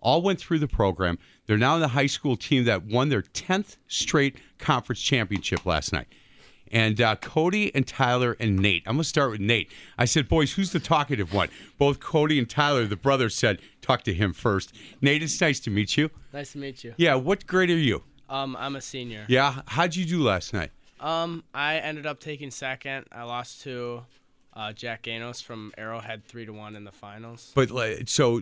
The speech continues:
Speaker 1: last, no, no, la-, so that was
Speaker 2: Oh.
Speaker 1: last year or
Speaker 2: Oh,
Speaker 1: last
Speaker 2: last
Speaker 1: night?
Speaker 2: night.
Speaker 1: Last night. Where was this held?
Speaker 2: Uh, at Oconomowoc High School.
Speaker 1: Excellent. So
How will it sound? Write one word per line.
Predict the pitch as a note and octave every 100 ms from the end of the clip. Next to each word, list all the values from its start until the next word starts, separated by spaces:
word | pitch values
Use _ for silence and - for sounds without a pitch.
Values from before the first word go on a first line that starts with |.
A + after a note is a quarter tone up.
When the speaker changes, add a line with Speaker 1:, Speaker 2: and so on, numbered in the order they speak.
| C#2 A#2+
Speaker 1:
last, | B2 B2 - - - - G#2+
no, | C3+ C#3+
no, | D3+ B2
la-, | C3 B2+ G#2+
so | - C3+
that | B2 C3+
was | A#2+
Speaker 2:
Oh. |
Speaker 1:
last | C3 B2 - -
year | E3+ G#3 D3+
or | C#3
Speaker 2:
Oh, |
Speaker 1:
last | C3+ B2+ D3+
Speaker 2:
last | D3+ F2+
Speaker 1:
night? | D3+ C3 A2+
Speaker 2:
night. | -
Speaker 1:
Last | D#3 -
night. | E3+
Where | C3 D3 F3+
was | F#3 D3+
this | B2+ D3+ -
held? | A2 C#2 _ _ _ -
Speaker 2:
Uh, | B2+ B2+ B2+
at | B2 B2 -
Oconomowoc | A#2+ B2+ A#2+ A2+ A2 -
High | G#2+ G#2+
School. | - G2+ G2 - -
Speaker 1:
Excellent. | B2+ - A2 F2+
So | - - C3 B2 A2